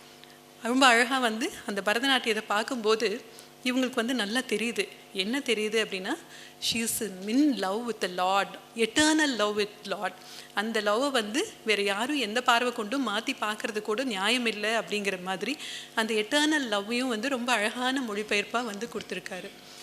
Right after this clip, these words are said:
So, இப்படிப்பட்ட ஒருத்தருக்கு வந்து இந்த மொழிபெயர்ப்புக்கான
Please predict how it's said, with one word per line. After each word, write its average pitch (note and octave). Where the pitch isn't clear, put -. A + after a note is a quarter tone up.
So, D4
இப்படிப்பட்ட D4+
ஒருத்தருக்கு A#3+
வந்து A3+
இந்த A3
மொழிபெயர்ப்புக்கான A#3